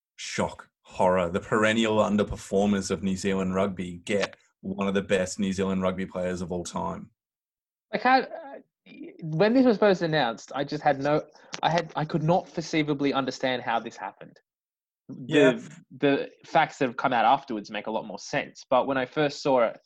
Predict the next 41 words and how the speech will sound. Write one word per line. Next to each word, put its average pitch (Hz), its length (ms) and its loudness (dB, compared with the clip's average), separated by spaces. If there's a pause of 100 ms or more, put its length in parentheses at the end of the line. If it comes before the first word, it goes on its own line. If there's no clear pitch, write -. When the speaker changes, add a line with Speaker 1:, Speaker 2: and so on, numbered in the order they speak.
(280)
Speaker 2:
I - 40 -2
was 135 120 -6
like, 151 120 -2
"Surely 160 300 4
this 135 140 2
is 117 140 -4
a 117 60 -4
joke. - 360 -4
This 156 160 -2
has 160 160 0
to - 60 -18
be 139 80 -4
Photoshop 123 640 -4
or 95 80 -16
something." - 580 -8 (320)
Speaker 1:
<laughs> 180 80 -10 (600)
It 123 80 2
wasn't 123 300 0
April, 104 360 -4
so 101 200 -2
we 104 80 -4
couldn't 104 220 -6
blame 95 200 -4
it 95 60 -6
on 90 100 -8
that. 92 240 -8 (240)
Speaker 2:
Yeah. 151 400 2 (440)
So 180 300 6 (320)
Dan 190 240 2
Carter, 147 320 6
thirty-eight 196 560 0
years 147 200 0
old, 120 380 -2
has 139 220 -6
been 139 180 -4
signed 156 460 -2
as 143 200 -6
injury 160 380 -6
replacement 143 680 -6
for 127 260 -2
Stephen, 147 680 -6